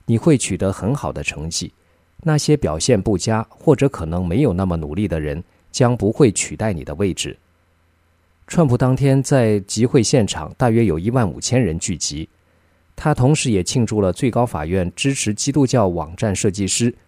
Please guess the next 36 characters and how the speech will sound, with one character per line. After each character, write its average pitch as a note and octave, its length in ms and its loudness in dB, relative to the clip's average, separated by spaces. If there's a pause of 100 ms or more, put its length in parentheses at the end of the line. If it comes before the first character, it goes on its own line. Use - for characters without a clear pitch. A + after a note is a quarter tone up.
(120)
拒 D#3 180 0
绝 G2+ 180 0
为 A2+ 200 4
同 G2+ 260 -4
性 B2+ 180 0
伴 A2+ 200 0
侣 D2 200 -6
创 G#2+ 280 0
建 F#2+ 240 -4
婚 C3 240 0
礼 B2 100 2
网 - 220 -2
站 A2+ 160 0
的 D2+ 80 -6
裁 D2+ 200 -10
决。 C#2+ 300 -8 (720)
川 A#2+ 220 0
普 E2+ 100 -6
说， F2 300 -4 (400)
最 E3+ 180 4
高 D#3+ 160 4
法 G2+ 160 0
院 G2+ 160 2
的 F#2+ 80 -2
决 F2+ 240 -4
定 G#2 220 0
是 G2 240 -4
宗 C3+ 260 0
教 A2 180 0
自 G2+ 200 -4
由 D2+ 160 -4
的 D#2+ 180 -6
巨 - 240 -4
大 D2 200 -10
胜 D2+ 220 -8
利。 D#2 200 -10